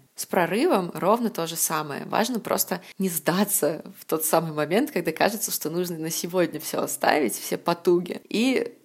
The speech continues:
отправиться на вдохновляющую прогулочку. В моем случае, повторюсь, в восьмидесяти процентах случаев потом следует прорыв, и, как правило, приходят самые рабочие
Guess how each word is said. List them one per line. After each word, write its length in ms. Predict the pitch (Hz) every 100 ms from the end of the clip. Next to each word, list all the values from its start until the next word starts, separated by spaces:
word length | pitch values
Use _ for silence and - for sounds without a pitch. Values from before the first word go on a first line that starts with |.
| _ -
отправиться 720 | 170 - 185 220 190 - 170
на 320 | 156 - - - - _ -
вдохновляющую 800 | 165 170 - 165 170 202 - -
прогулочку. 720 | - 165 160 151 147 - - - - -
В 60 |
моем 280 | 185 165 220
случае, 380 | 294 311 277 247
повторюсь, 400 | 240 220 220 208
в 40 |
восьмидесяти 440 | - - 190 175 -
процентах 480 | - - 175 - -
случаев 420 | - - - 202 - _
потом 360 | - - 196 262
следует 420 | - 180 175 -
прорыв, 500 | 160 156 156 240 302 - - -
и, 100 | -
как 280 | 170 160 -
правило, 560 | - 170 254 269 196
приходят 520 | 165 - 170 180 170 -
самые 500 | - 175 190 196 190
рабочие 580 | 160 147 151 - 151